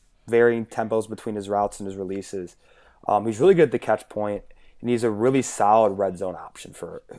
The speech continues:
for, for an N F L offense. That's what he will be. He projects to be more of an, a big slot role to me. Um, he'll have trouble cre-, creating separation on the outside, um, against N F L D Bs. But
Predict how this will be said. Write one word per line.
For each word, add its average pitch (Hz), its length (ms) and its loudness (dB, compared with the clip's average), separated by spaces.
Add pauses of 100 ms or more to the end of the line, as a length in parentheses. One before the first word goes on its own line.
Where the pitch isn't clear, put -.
(100)
for, 107 360 -2
for - 180 -2
an 104 140 -4
N 107 100 -2
F - 120 -8
L 87 200 -8
offense. - 320 -18
That's 101 160 -4
what 107 120 -2
he 113 100 -2
will 101 180 -2
be. 92 360 -8 (440)
He - 120 -6
projects 117 520 -4
to 170 100 0
be 160 160 -2
more 117 260 4
of 110 140 0
an, 110 60 -2
a 101 180 2
big 107 280 0
slot 120 300 4
role 113 180 4
to 117 60 -2
me. 123 320 -4 (480)
Um, 95 480 -2 (240)
he'll 117 140 4
have 120 180 2 (140)
trouble 131 360 0
cre-, 113 520 -4 (100)
creating 110 460 2
separation 104 520 -4
on 98 60 -8
the 92 100 -8
outside, 95 580 -6 (520)
um, 104 180 0
against 101 260 -4
N 104 100 -2
F 104 120 -6
L 104 120 4
D 104 160 -6
Bs. 101 420 -8 (840)
But - 380 2